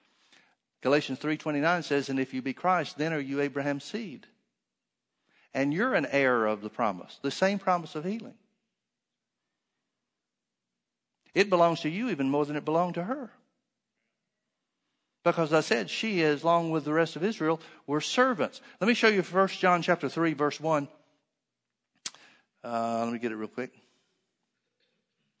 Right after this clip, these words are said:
John, speaking by the Holy Ghost, said to the church, "Behold, what manner of love the Father has bestowed on us, that we should be called the sons of God.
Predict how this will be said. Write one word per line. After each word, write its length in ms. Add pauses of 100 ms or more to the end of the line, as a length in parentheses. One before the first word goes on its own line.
(960)
John, 300
speaking 520 (480)
by 200
the 100
Holy 220
Ghost, 420
said 200
to 80
the 100
church, 340
"Behold, 380
what 160
manner 300
of 100
love 280
the 80
Father 320
has 180
bestowed 480
on 160
us, 480 (580)
that 160
we 140
should 240
be 80
called 340
the 80
sons 400
of 160
God. 420